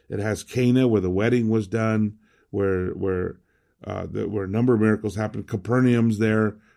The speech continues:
where most of me-, Jesus' miracles happened. The Sea of Galilee is there. So there's a lot there. And John's,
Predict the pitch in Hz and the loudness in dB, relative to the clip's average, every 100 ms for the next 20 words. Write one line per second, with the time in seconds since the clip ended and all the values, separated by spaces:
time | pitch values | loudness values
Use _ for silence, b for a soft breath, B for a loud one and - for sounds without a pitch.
0 | - 98 98 127 208 185 127 107 101 92 | -8 -4 2 6 4 4 2 2 0 0
1 | 107 98 98 90 92 98 92 95 92 92 | -2 -2 -8 -10 -8 -8 -8 -10 -12 -12
2 | 95 110 110 b b b b 98 - 127 | -8 -6 -6 b b b b -12 -2 2
3 | 117 92 113 123 120 113 113 113 98 104 | 2 2 0 4 4 6 4 4 2 2
4 | 107 104 101 - _ _ 123 180 156 117 | 2 2 0 -4 _ _ 2 4 4 4
5 | 123 147 110 127 127 98 87 B - 117 | 4 4 2 2 4 2 -2 B -4 -2
6 | 110 170 226 180 - | 2 2 2 0 -6